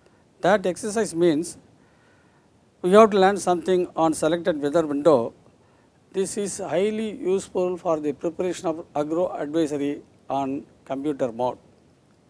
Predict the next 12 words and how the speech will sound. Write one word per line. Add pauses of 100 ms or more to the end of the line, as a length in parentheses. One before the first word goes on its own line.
(720)
Now
you
may
ask,
what
is
a (240)
weather
window? (1300)
The
weather
window